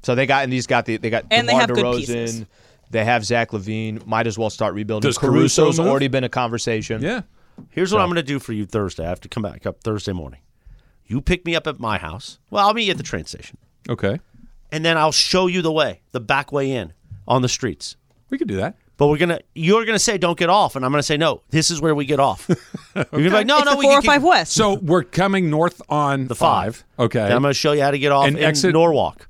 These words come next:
Speaker 3: Nor-, okay.
Speaker 4: And then we're gonna, we're gonna ride Telegraph all the way, and it, it's gonna be light 'cause it's gonna be early. But this is where it's important.
Speaker 3: What time am I picking you up?
Speaker 4: Well, what time are you coming in Thursday?
Speaker 3: I would, with the freeway situation, probably leave my house about five twenty.
Speaker 4: Where time does that put you to the Arctic?
Speaker 3: Five thirty-five, five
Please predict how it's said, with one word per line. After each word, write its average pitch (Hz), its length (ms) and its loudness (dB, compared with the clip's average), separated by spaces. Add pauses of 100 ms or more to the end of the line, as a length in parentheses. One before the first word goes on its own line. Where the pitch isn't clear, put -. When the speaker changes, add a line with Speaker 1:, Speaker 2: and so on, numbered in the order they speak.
(120)
Speaker 3:
Nor-, 123 380 -2
okay. 165 200 -2
Speaker 4:
And 160 60 4
then 139 120 2
we're 139 100 2
gonna, 131 200 0 (120)
we're 143 100 0
gonna 131 160 2
ride 139 380 2
Telegraph 135 500 0
all 131 220 2
the 147 80 0
way, 113 240 0 (220)
and 175 120 2
it, 202 120 -2
it's - 140 -2
gonna 240 180 0
be 196 100 0
light 180 260 0
'cause 170 200 -4
it's 160 120 -4
gonna 214 200 -4
be 185 180 -2
early. 190 400 0 (280)
But 123 160 -12
this 180 180 0
is 170 100 -4
where 180 140 -4
it's 156 120 -6
important. 156 320 -2
Speaker 3:
What 151 60 2
time 143 100 -2
am 127 120 -2
I 117 40 -2
picking 101 280 -6
you 85 80 -8
up? - 100 -16 (260)
Speaker 4:
Well, 156 120 -2
what 160 100 2
time 156 160 0
are 151 40 -2
you 147 100 -2
coming 156 200 -4
in 185 120 -6
Thursday? 82 300 -10 (500)
Speaker 3:
I 123 160 -2
would, 123 180 -2 (480)
with 113 320 -4
the 104 240 -2 (300)
freeway 185 300 2
situation, 120 580 -4
probably 131 300 -2
leave 117 60 -4
my 120 120 -8
house 123 180 -6
about 110 160 -8
five 117 240 -6
twenty. 196 400 -6
Speaker 4:
Where 143 220 2
time 151 260 0
does 139 120 -4
that 131 160 -2
put 147 120 -2
you 135 120 -2
to 120 100 -6
the 120 100 -2
Arctic? 117 260 0
Speaker 3:
Five 127 680 0
thirty-five, 143 1120 -4
five - 400 -6